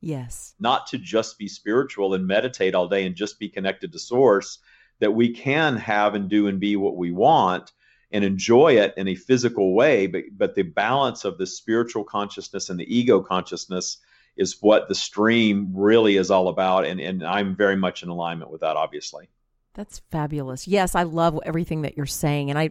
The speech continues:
Speaker 1: I'm definitely gonna go check out that show. So can you tell us a little bit, for those of us that,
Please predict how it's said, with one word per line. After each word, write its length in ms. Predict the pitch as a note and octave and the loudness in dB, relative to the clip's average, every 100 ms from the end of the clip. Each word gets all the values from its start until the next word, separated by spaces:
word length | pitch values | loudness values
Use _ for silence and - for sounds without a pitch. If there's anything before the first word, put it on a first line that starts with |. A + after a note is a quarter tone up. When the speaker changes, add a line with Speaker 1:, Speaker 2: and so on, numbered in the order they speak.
| - | -2
Speaker 1:
I'm 120 | F3 | 2
definitely 320 | A3 G3+ D#3+ | 2 2 0
gonna 120 | D3+ | 0
go 100 | D#3 | -2
check 260 | - - - | -2 -4 -2
out 160 | D#3 - | -2 -2
that 160 | - | -6
show. 420 | - - F#3 D3+ - - _ _ - | -4 0 0 -2 -8 -20 _ _ -2
So 160 | C#4 | 0
can 220 | B3 D4+ | 0 -2
you 80 | D#4 | -2
tell 300 | - D#4+ F#4 | -2 0 0
us 120 | A4 | 0
a 60 | B3 | -2
little 240 | G3+ A3 | 0 2
bit, 220 | A3+ A#3+ - | 2 2 2
for 80 | |
those 260 | F#3+ F#3+ G#3 | 2 4 4
of 100 | G3+ | 2
us 200 | G#3+ - | 2 2
that, 260 | G3 E3 | 2 2